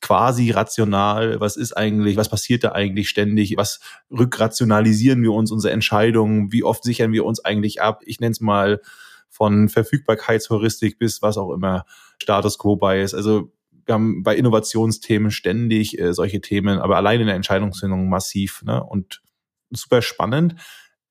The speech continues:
Was ich aber ganz interessant fand, ist, dass die Bahn hier gerade eigentlich,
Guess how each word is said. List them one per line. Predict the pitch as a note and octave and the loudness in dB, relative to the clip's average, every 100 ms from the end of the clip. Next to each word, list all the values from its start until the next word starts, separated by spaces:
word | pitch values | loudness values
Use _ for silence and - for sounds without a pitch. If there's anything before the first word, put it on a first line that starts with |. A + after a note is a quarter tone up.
| _ | _
Was | A#2+ | 2
ich | D#3 | 4
aber | D#3+ | 4
ganz | D3+ C#3+ | 2 0
interessant | C3 A2 B2+ D#3+ | -4 -4 -4 -2
fand, | D#3+ C3+ | -2 -2
ist, | C3 | -4
dass | B2 | -4
die | A2+ | -4
Bahn | G#2 G#2 C#3 | 0 0 0
hier | C#3 | -2
gerade | B2+ A2 A#2+ A2+ | -2 0 2 0
eigentlich, | F#2+ A2+ A2+ G#2 - | -2 -4 -2 -4 -6